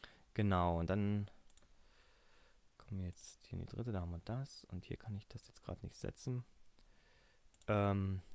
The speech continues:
mache ich dann gleich über Events. Machen wir's doch über Events, ist egal.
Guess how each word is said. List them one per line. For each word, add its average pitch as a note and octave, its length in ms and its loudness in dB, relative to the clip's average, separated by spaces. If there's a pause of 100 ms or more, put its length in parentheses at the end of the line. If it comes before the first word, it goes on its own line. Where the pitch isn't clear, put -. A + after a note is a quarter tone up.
(120)
mache F#2 180 2
ich F2 60 -2
dann F2+ 140 4
gleich E2 300 0
über - 280 -4
Events. D#2+ 680 -6 (640)
Machen G2 160 2
wir's E2 140 -8
doch - 160 -4
über D#2 160 0
Events, D#2+ 340 -4
ist - 180 -4
egal. - 280 -6